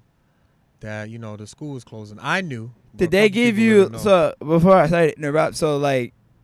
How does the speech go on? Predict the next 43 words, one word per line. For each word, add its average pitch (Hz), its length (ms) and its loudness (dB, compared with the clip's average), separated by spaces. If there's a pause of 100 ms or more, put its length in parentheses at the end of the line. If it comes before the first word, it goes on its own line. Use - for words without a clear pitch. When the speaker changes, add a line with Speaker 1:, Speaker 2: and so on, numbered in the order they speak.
(240)
Speaker 2:
leading 190 420 0
into 190 320 -2
this, 165 180 -2
was 151 200 -2
there 180 120 2
any 170 300 -6
inclination, 175 800 -4
like, 147 180 -2
"Hey, 151 320 0
we're 139 120 -2
low 143 320 0
on 127 140 -6
funds," 170 760 0
or 143 240 6
was 139 200 6
it 151 140 4
Speaker 1:
Nope. 143 80 0
Speaker 2:
like, 131 280 -2 (300)
there, 165 120 6
so 185 120 8
there 196 120 8
was 196 120 8
no 190 240 6
discussion 175 600 0
of, 151 160 -4
like, 147 320 0
Speaker 1:
They 120 100 -4
dropped 127 300 -4
that, 123 220 -10 (120)
they 127 140 -18
dropped 143 300 -16
that 135 160 -12
flex 151 320 -14
bomb. 123 440 -16
Speaker 2:
Oh, 175 400 8
wow. 160 380 6
So 180 260 8
it 202 40 10
was 196 120 8
just 160 200 0
like, 139 440 0
"Yo, 156 260 6
everybody 156 800 4